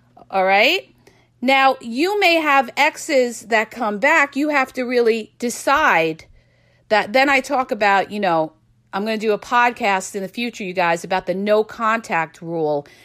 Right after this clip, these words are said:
how it's so powerful. All right? Silence is always thunderous. Remember that. Silence is more powerful than sitting there and talking yourself blue in the face to your ex sometimes,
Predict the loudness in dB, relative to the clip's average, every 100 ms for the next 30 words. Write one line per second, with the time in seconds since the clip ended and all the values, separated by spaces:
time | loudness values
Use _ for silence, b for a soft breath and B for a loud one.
0 | b -4 0 0 -2 -2 0 0 -2 0
1 | 2 4 2 -2 -6 -8 _ _ _ _
2 | _ _ _ -18 -6 0 2 2 0 -8
3 | b b -16 0 2 4 2 0 -2 -4
4 | -2 0 0 0 -6 -8 0 2 2 -2
5 | -4 -6 -12 -16 -10 -4 0 2 2 2
6 | 0 -2 -6 _ b b b -12 0 2
7 | 4 2 2 -2 -4 -6 -4 2 4 4
8 | 0 -4 0 4 4 2 0 0 0 -2
9 | B B B B 0 0 -2 -2 0 0
10 | 2 0 0 -4 -6 -4 2 2 2 -2
11 | 0 -2 2 4 4 0 -8 -2 0 2
12 | 0 0 -2 0 2 2 0 -10 -10 -4
13 | -4 0 0 -2 -6 -16 -14 -16 -12 -6
14 | -6 -6 -8 -10 -14 -18